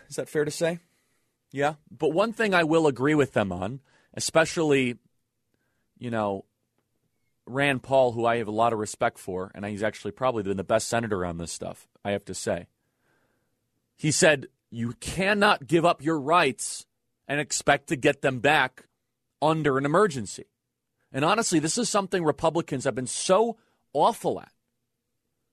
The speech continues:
Republicans, whether it be the Patriot Act, which is now being used against American citizens, whether it be the weaponization of the Federal Bureau of Investigation,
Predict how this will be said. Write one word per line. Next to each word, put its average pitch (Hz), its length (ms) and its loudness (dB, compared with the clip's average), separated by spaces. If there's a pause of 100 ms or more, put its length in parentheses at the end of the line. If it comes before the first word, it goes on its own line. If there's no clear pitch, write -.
(240)
Republicans, 165 880 0 (640)
whether 156 280 4
it 139 60 0
be 143 120 -2
the - 80 -4
Patriot 170 540 2
Act, 170 200 4
which 156 140 -4
is 135 80 -8
now 147 160 4
being 143 240 -2
used 139 320 -2
against 131 440 -2
American 123 440 0
citizens, 123 500 -6 (1800)
whether 151 300 4
it 127 120 -2
be 139 360 2 (200)
the 131 100 -2
weaponization 143 640 2
of 139 60 0
the 131 60 4
Federal 135 360 2
Bureau 123 220 0
of 117 40 0
Investigation, 120 800 -2